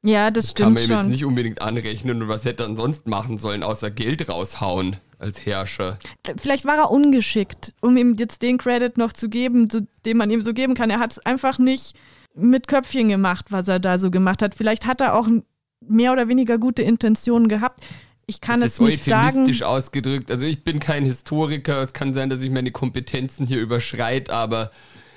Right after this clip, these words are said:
Speaker 2: für mich stellt sich so dar, als wäre er ein Depp gewesen.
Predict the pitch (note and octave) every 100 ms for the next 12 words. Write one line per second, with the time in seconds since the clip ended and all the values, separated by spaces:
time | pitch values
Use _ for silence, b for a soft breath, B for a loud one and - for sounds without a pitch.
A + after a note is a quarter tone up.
0 | b - B2+ B2 - B2+ A#2 A2 A#2+ -
1 | G#2+ G#2 G2+ G#2 G2+ G#2 F2 F#2 - A2+
2 | - - G2+ G2+ G#2 G#2 A2